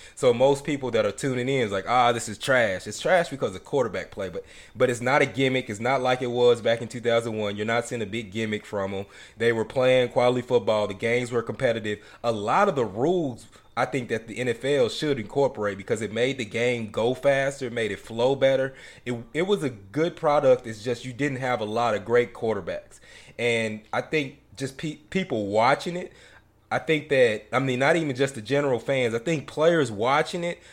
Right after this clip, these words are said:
I think they could have gotten a lot more players to enter it in. Kinda like the Big Three. You start the Big Three, you got a bunch of bums. Year two, you get more names. You know, the more names that you get in there, and the fact that they could have even been recruiting,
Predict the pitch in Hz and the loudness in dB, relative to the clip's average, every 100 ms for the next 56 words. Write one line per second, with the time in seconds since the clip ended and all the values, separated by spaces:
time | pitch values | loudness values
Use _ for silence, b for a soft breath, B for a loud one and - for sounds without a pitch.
0 | B - - 156 151 147 180 131 107 123 | B -8 -2 0 0 0 0 -2 0 2
1 | 143 139 120 110 98 107 104 101 127 131 | 2 0 -6 -8 -8 -8 -8 -2 -2 -2
2 | 127 113 - 135 139 135 117 101 120 127 | -2 -2 -2 0 2 2 -2 -6 -4 0
3 | 117 107 131 107 160 165 151 147 113 110 | 0 0 -2 -2 -2 0 2 0 -2 -4
4 | 143 139 147 113 101 - 139 147 135 135 | -4 -2 -4 -4 -4 2 4 4 0 -4
5 | 139 147 143 131 123 120 120 123 117 104 | -4 -2 -2 2 2 2 2 0 0 0
6 | 127 92 65 - B B B 107 143 156 | 0 0 -8 -16 B B B -2 4 4
7 | 156 185 139 92 - b - 110 135 123 | 4 2 2 -4 -14 b -10 -2 0 2
8 | 120 139 147 151 160 139 98 90 110 123 | 4 6 6 6 6 4 0 -8 -4 0
9 | 113 104 110 147 175 151 151 165 135 120 | 0 -2 2 4 4 2 -2 -2 -4 -8
10 | 110 110 107 143 151 104 95 90 B B | -6 -4 0 0 -2 -2 -4 -6 B B
11 | - 127 143 127 139 127 110 117 127 - | -2 0 0 0 0 -2 -2 -2 0 0
12 | 135 127 123 113 123 113 101 147 139 131 | 0 0 -2 -2 -2 -2 -4 -2 0 0
13 | 120 | -4